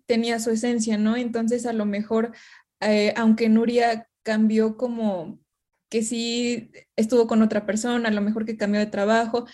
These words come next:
pero el mismo Juan Jesús cuando se metió en actor, fingiendo que era el, el que iba a fumigar, decía, ¿no? Que, por ejemplo, en su guardarropa,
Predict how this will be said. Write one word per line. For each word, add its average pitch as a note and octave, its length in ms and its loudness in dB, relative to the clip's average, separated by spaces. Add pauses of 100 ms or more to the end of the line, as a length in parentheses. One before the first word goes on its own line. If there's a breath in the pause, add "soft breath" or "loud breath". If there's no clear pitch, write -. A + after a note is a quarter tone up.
(220 loud breath)
pero A3 240 6
el A3 140 4
mismo A3+ 360 2
Juan A#3 200 -2
Jesús A3 300 -2
cuando A3 280 0
se G#3+ 120 -2
metió G#3+ 720 0 (380)
en G#3+ 180 6
actor, A3 600 -2 (380)
fingiendo A3+ 640 4
que A3 100 0
era A3 140 4
el, F#3+ 320 -2
el G3+ 340 -2
que G#3+ 100 -2
iba A3 140 0
a A#3 80 -4
fumigar, G#3+ 520 -2 (360 loud breath)
decía, A#3 460 4
¿no? B3+ 180 2
Que, C4 100 2
por A3+ 140 2
ejemplo, A#3+ 340 2
en C4 120 2
su B3 100 2
guardarropa, A3 800 0